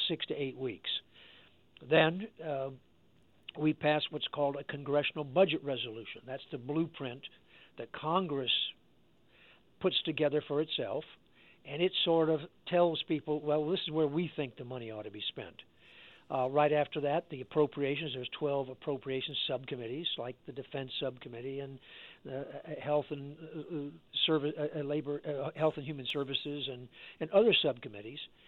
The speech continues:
and they begin to produce their individual appropriations bills. And if all goes well, and it hasn't <laughs> for most of the last thirty years, but if it does,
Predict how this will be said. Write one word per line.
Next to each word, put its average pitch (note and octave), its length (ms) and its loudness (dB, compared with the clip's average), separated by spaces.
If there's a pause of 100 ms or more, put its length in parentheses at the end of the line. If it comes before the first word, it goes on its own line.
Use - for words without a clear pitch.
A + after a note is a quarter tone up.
(300)
and E3+ 120 -4
they F#3+ 140 6
begin F3 280 0
to E3 60 -4
produce D#3+ 360 -2
their D#3 160 4
individual C#3+ 720 -4
appropriations C#3+ 880 -2
bills. F#2+ 400 -12 (800)
And E3+ 260 0
if E3 180 0
all F3+ 300 8
goes E3+ 400 2
well, C#3 480 0 (480)
and C#3 140 -12
it C3+ 120 -6
hasn't D3 380 -2 (640)
<laughs> F#3 240 -2
for E3 100 2
most D3 320 2
of C#3 80 -8
the C#3 80 -4
last C#3 340 4
thirty C#3 240 0
years, C3 320 -2
but C#3+ 140 0
if D3 100 -8
it E3+ 120 -6
does, D3 360 4